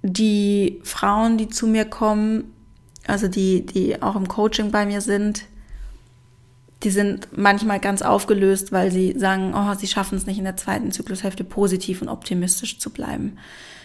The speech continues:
Wie kriegen sie das hin? Und meine Antwort, always the same, gar nicht. Und das ist auch nicht notwendig, in der zweiten Zyklushälfte nur positiv zu bleiben.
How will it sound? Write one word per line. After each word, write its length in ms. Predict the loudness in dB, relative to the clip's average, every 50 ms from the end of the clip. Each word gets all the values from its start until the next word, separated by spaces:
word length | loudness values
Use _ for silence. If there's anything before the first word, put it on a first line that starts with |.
| -20 -10 -2
Wie 280 | 2 4 6 4 4
kriegen 320 | 2 2 0 2 4 4 2
sie 140 | 2 2 0
das 180 | 0 0 0
hin? 400 | -2 -2 -2 0 0 -2 -2 -6 -6
Und 100 | -6 -4
meine 240 | -4 -2 0 0 0
Antwort, 520 | 2 0 -2 -2 0 0 0 0 0 -4 -8 -20 -20 _ _ -20 -20 _ -8
always 420 | -6 -4 -2 0 0 0 -2 -2
the 80 | -2 -2
same, 500 | 0 2 2 2 2 0 0 0 0 -2 -4 -10 -20 _ _ _ _ -20 -20 _ _ _ -12
gar 220 | -10 -8 -8 -6
nicht. 360 | -8 -8 -10 -12 -14 -18 -20 -20 -20 -20 -20 -20 -20 -20 _ -20 -20 -20 -20 -20 -20 -20 -20 -20 -20 -20 -20 -20 -20 -14 -6
Und 140 | -4 -2 0
das 120 | 0 0 2
ist 160 | 0 0 0
auch 100 | 0 2
nicht 180 | 2 2 2
notwendig, 600 | 2 2 0 2 0 0 -2 0 -2 -2 -4 -8 -18 -18 -18 -16 -16 -16 -16 -16 -18 -18 -20 -20 -20 -20 -20 -20 _ _ -20 _ _ _ _ _ -4
in 80 | 0 2
der 120 | 2 2
zweiten 380 | 2 2 0 0 0 0 0 -2
Zyklushälfte 560 | 0 -2 -2 -2 0 2 2 0 2 4 4
nur 200 | 4 4 4 2
positiv 560 | -2 0 2 2 2 2 -2 -2 -6 -6 -4
zu 140 | -6 -8 -8
bleiben. 580 | -6 -8 -8 -6 -4 -4 -4 -4 -6 -8 -10